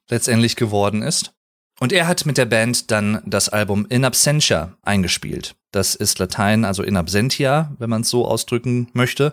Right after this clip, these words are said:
Und das heißt so viel wie in Abwesenheit. Das war allerdings nicht die erste Zäsur und die einzige Zäsur für die Band um diese Zeit. Denn Gavin Harrison hat als Schlagzeuger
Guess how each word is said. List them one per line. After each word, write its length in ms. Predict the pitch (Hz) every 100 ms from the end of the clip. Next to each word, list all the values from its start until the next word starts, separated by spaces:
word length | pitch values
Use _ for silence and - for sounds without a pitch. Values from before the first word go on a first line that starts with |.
| -
Und 360 | 120 117 110 -
das 340 | - 110 - 92
heißt 240 | 104 -
so 120 | 117
viel 300 | - 110 95
wie 320 | 101 101 98 - _
in 160 | 123 123
Abwesenheit. 920 | 98 - 110 101 95 85 78 - - _ _ -
Das 160 | 131
war 80 | 165
allerdings 420 | 147 143 151 151 156
nicht 380 | 180 - -
die 360 | 135 127 120 120
erste 320 | 127 160 170
Zäsur 440 | - 123 107 117 135
und 100 | 117
die 100 | 110
einzige 380 | 135 151 123
Zäsur 400 | 107 117 98 107
für 100 | -
die 80 | 110
Band 300 | 104 107 113
um 100 | 104
diese 220 | 101 101
Zeit. 420 | 95 - 80 120 - _ _
Denn 520 | 135 131 127 127 135
Gavin 320 | 123 117 120 123
Harrison 360 | 185 180 165
hat 100 | 139
als 160 | 123 -
Schlagzeuger 880 | 131 139 - 135 131 127 127 -